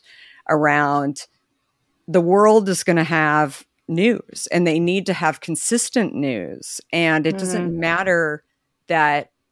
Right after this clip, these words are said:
Speaker 1: you can't come into the U S or you can't go to
Speaker 2: Mm-hmm.
Speaker 1: certain countries, whatever it is, we all live in the same world. And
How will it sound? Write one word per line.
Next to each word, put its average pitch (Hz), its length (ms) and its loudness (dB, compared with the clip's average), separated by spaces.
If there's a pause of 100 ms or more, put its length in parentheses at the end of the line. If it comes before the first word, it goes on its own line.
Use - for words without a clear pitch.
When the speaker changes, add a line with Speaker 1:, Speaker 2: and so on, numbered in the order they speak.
(280)
Speaker 1:
you 165 160 -6
can't 156 440 -4 (140)
come 151 220 -6
into 156 220 -4
the 151 100 -8
U 147 240 -2
S 120 460 -2
or 160 100 -4
you 151 140 -4
can't 165 340 -4
go 156 160 0
to 175 80 0
Speaker 2:
Mm-hmm. 175 100 0
Speaker 1:
certain 156 240 -4
countries, 151 480 -8
whatever 185 400 -2
it 165 80 -2
is, 202 360 2 (420)
we 185 160 0
all 185 300 4
live 175 200 4
in 160 120 0
the 151 60 -4
same 139 360 -6
world. 156 580 0 (260)
And 170 440 2